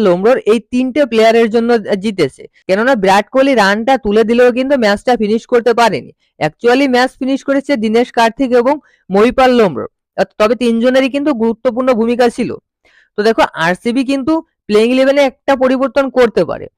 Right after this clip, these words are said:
কেননা যেসব বোলার রয়েছে দলে, সেসব বোলাররা কিন্তু খুব একটা ভালো পারফরম্যান্স করতে পারছে না।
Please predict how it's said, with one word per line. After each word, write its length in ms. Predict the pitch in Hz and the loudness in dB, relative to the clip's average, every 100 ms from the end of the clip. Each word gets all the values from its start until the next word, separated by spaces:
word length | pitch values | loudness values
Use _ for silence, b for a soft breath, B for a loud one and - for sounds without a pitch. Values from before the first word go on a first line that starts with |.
| _ _ _ | _ _ _
কেননা 280 | 208 233 277 202 | -2 0 0 0
যেসব 260 | 190 226 269 - 170 | 0 2 -2 -2 -8
বোলার 260 | 165 202 262 247 | 0 2 4 4
রয়েছে 240 | 208 220 190 | 2 0 0
দলে, 200 | 180 220 277 - _ _ | 2 2 -2 -8 _ _
সেসব 240 | 208 269 202 | 0 0 0
বোলাররা 360 | 180 208 233 262 | 0 2 2 0
কিন্তু 360 | 254 262 240 311 302 b b | 0 -4 -2 -2 -2 b b
খুব 100 | - 262 | 0 2
একটা 240 | 262 294 | 2 0
ভালো 220 | 254 196 233 | 2 2 2
পারফরম্যান্স 380 | 233 226 240 262 | 2 0 0 -2
করতে 280 | - 226 220 202 | -2 -2 2 0
পারছে 240 | 139 - | 0 -4
না। 100 | 123 | -20